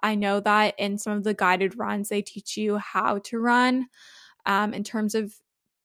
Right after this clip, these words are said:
positioning, but I feel like that's more body. But if I'm remembering correctly, they do say where to land on your feet. I know if you focus on landing, like, toe first, like, the ball of your foot first, opposed to your heel,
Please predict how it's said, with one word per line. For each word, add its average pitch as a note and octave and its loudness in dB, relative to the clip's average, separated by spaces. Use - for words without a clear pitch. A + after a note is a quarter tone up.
positioning, A3 0
but G#3+ 2
I G#3+ 2
feel A3 -2
like A3 -2
that's G#3+ -6
more G#3+ 2
body. G3+ -2
But G#3+ -2
if A#3 -2
I'm C4+ 4
remembering A3 2
correctly, A#3+ -2
they G#3+ 2
do A3 -2
say A3 2
where G#3 0
to A3 -8
land G3+ -4
on A3 -4
your G#3+ -4
feet. A#3 0
I A3 2
know A3 6
if A3+ 4
you B3 2
focus A3+ 2
on A#3 6
landing, A3 2
like, G#3+ 0
toe G#3 0
first, B3 0
like, A3 -2
the G#3+ -4
ball A3 4
of G#3 0
your A3+ 0
foot - -6
first, A#3 0
opposed A3 -4
to A3+ -4
your G#3+ -2
heel, G#3+ 0